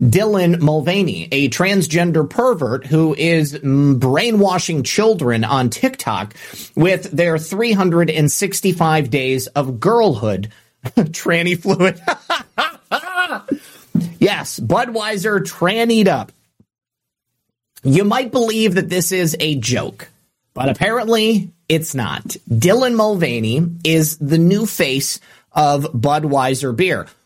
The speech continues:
What's really interesting is that, uh, this, this person, Ollie London, who is themselves, like,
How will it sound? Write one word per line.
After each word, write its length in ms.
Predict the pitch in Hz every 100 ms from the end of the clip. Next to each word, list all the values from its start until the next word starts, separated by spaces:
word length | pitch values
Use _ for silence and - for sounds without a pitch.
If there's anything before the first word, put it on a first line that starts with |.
| -
What's 300 | 165 170 202
really 300 | 240 233 180
interesting 920 | 202 185 165 143 - 139 131 131 - -
is 320 | 151 143 131
that, 400 | 147 143 139 - -
uh, 340 | 139 135 135 131
this, 420 | 131 180 - - - -
this 200 | 151 156
person, 480 | - 214 - 151 -
Ollie 340 | 156 170 165
London, 520 | 139 151 165 143 95 98
who 240 | 135 135
is 460 | 131 143 135 131 - _ _ -
themselves, 840 | 156 135 - 185 220 131 92 101
like, 360 | 120 127 131 -